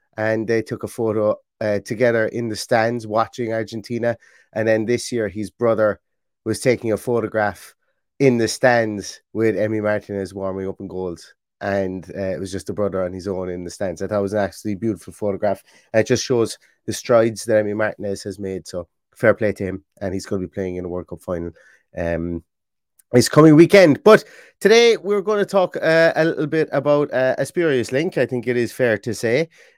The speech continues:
Um, you guys know me now at this stage. If a player comes across the desk and it is, uh,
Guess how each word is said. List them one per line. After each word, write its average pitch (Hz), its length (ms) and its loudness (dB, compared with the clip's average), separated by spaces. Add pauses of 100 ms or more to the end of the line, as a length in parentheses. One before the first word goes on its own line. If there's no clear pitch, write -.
Um, 131 260 2
you 190 160 -2
guys 151 240 0
know 120 220 0
me 113 140 -4
now 107 180 -2
at 101 80 -12
this 107 180 -10
stage. 95 420 -12 (120)
If 120 220 -14
a 139 80 -10
player 147 300 -2
comes 131 280 -10
across 117 380 -10
the 110 120 -18
desk 104 360 -8
and 107 100 -10
it 107 120 -8
is, 110 280 -8
uh, 104 220 -4